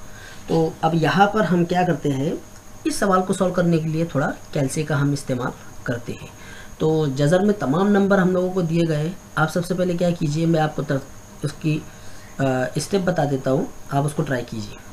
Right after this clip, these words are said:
यहाँ पर हमारे पास क्या दिया हुआ है, दो सौ तेरह। दो सौ तेरह का हमें सबसे पहले मुरब्बा निकालना है। जो भी उसका मुरब्बा मिला उसके अंदर हमें इन दोनों को ऐड करना है।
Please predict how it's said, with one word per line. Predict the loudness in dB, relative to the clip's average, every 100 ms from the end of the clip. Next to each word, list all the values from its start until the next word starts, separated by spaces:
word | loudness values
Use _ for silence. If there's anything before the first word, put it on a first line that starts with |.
| -6 0
यहाँ | 2
पर | 4
हमारे | 4 4 2
पास | 0 -2
क्या | 0
दिया | 2 2
हुआ | 2
है, | 0 -4 -8
दो | 2 2
सौ | 4 0
तेरह। | 0 0
दो | 0 0
सौ | 0
तेरह | 0 0 0
का | 2
हमें | 2 2
सबसे | 0 -2 -2
पहले | 2 4
मुरब्बा | 4 4 4
निकालना | 4 2 0 0
है। | -2 -8 -12 -16 -16 -8
जो | 2 4
भी | 4 2
उसका | 2
मुरब्बा | 2 4 4 2
मिला | 4 4 2 0 -6 -6
उसके | -4 0
अंदर | 2 4
हमें | 4 2 2
इन | 4 4
दोनों | 4 2
को | 2 -2 -4 -10 -6
ऐड | -4 -4
करना | -4 -6 -6
है। | -8 -10